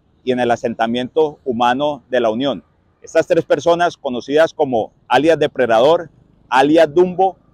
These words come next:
y alias Lepra. Es de resaltar que esta persona, alias Lepra, fue capturado por nuestras unidades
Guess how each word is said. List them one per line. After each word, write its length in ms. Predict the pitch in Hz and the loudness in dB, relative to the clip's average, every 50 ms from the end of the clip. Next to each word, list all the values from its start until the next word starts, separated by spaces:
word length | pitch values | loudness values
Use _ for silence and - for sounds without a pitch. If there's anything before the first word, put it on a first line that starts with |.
| _ _ | _ _
y 120 | 123 127 | -2 2
alias 460 | 123 117 120 127 139 151 151 143 - 107 | 2 2 2 4 2 2 2 2 0 0
Lepra. 460 | 139 156 160 - - 117 87 73 - _ _ _ _ _ _ _ | 2 2 2 2 2 -2 -4 -4 -8 _ _ _ _ _ _ _
Es 120 | - 113 123 | -14 -2 0
de 100 | 170 170 | 2 4
resaltar 640 | - 170 - 151 120 107 - 151 156 165 175 165 - _ _ _ _ _ _ _ | 4 2 2 2 0 2 2 2 2 2 2 -2 -10 _ _ _ _ _ _ _
que 60 | 131 135 | -2 -2
esta 240 | 131 - 175 160 | 0 2 0 0
persona, 380 | - 160 131 113 135 135 143 151 | 0 -2 -2 -2 -4 -2 0 0
alias 220 | 160 160 165 160 | 2 4 4 4
Lepra, 460 | 160 165 185 175 - - 180 170 165 _ _ _ _ _ _ _ | 4 2 0 0 -2 -4 -4 -4 -4 _ _ _ _ _ _ _
fue 160 | 135 143 - | -4 -2 0
capturado 480 | - 160 - _ 151 135 127 139 147 | 0 -2 -2 _ 0 2 2 2 2
por 200 | - _ 160 143 | 2 _ -2 -2
nuestras 460 | 135 131 127 117 - - 120 110 - 131 | -2 -4 -6 -6 -6 -6 -6 -6 -6 -8
unidades 600 | 127 120 120 123 139 156 170 185 190 170 - | -6 -4 0 2 4 4 4 2 0 -4 -8